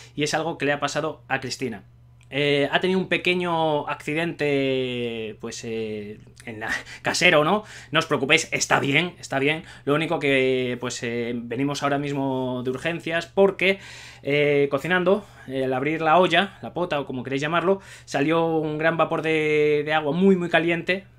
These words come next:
¿vale? Y le pegó directamente en la mano,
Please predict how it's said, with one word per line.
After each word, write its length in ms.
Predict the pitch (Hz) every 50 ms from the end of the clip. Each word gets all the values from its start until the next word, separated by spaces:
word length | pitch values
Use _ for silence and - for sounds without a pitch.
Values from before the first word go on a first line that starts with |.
| - - - -
¿vale? 360 | 120 123 127 139 165 180 - - - - - - -
Y 320 | - 196 208 214 196 - - - - -
le 180 | 147 156 151
pegó 320 | 143 - 143 139 151 160 156
directamente 760 | 156 - 143 151 151 160 160 156 - 151 156 160 160 139 143
en 60 | 143
la 80 | 147 147
mano, 320 | 160 165 156 147 170 -